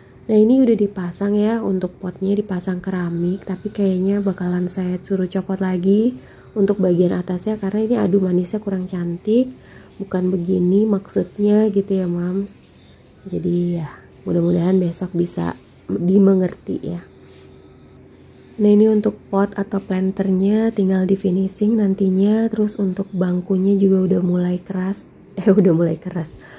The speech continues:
Udah mulai, apa ya, udah mulai kelihatan lah ya.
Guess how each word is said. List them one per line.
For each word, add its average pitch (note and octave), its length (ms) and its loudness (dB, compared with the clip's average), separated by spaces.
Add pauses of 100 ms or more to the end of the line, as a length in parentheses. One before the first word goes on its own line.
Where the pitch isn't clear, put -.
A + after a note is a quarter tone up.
(360)
Udah G3 320 4
mulai, F#3+ 1120 2 (720)
apa G3+ 240 -10
ya, F#3 240 -2 (720)
udah F3+ 160 2
mulai F3 240 2
kelihatan F3+ 560 -2
lah F3 80 -2
ya. F3 280 -2